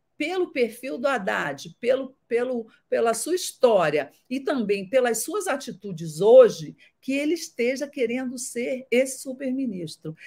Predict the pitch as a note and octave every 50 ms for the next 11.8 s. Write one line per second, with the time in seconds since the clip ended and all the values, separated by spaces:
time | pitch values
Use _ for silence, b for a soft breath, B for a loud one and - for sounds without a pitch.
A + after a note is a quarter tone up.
0 | B B B - A3+ A#3+ - B3+ A3 A3 A#3 D4+ - - - C#4+ C4 A#3 G3 F3
1 | D#3+ E3 A3 A#3+ C4 C4 A3+ F3 G3 F#3 F#3+ C4+ C#4 C#4 - C4 A#3+ G#3+ - -
2 | B3 A3 F#3+ G#3 F3 E3 B3 C4 C4+ C4+ - G3+ - _ - D4 E4 D#4 - -
3 | B3+ A3 G#3+ A3+ G3+ F#3 G#3+ A3 A3+ A3 G#3+ A#3 G#3+ F#3 F3 F#3 G#3 C4+ C#4 C4
4 | G3 D#3+ - B B B B B B - - C4+ B3 G3+ F#3+ A#3+ C#4 D4+ - -
5 | F4+ D4+ C#4 D4+ D#4+ E4 D4 - C#4 C#4+ A#3+ G#3 - - G3+ A3+ C#4 D4 C#4+ A3+
6 | F3+ F3 E3+ - - G#3 B3+ - - E4+ C4 A#3+ A#3+ B3 D4+ D4 C#4 A#3+ B3 A#3+
7 | B3+ A3+ A#3+ A#3 A#3 A3+ B3+ - D4+ E4 A#3+ F#3 F#3+ G#3 G#3+ G3 F#3+ - B3 A#3
8 | B3 - - - - F#3+ G#3+ F#3 D#3+ D#3 D3+ D3+ E3 E3 D#3+ - - G#3+ C#4 C#4
9 | E4 E4 D#4 C4 A3 A3 A3+ A#3+ C4 C#4 - - _ - G#3 G3+ G#3+ B3 B3 -
10 | D3+ - _ - F3 F3 A#3 - - - A4+ - G#4 G4+ G#4 F#4+ C4 C4+ C4+ C#4
11 | C4+ F#4+ G4 F#4+ G#4 G#4 A4 A#3 A#3+ C4 D4 - - F#3+ F#3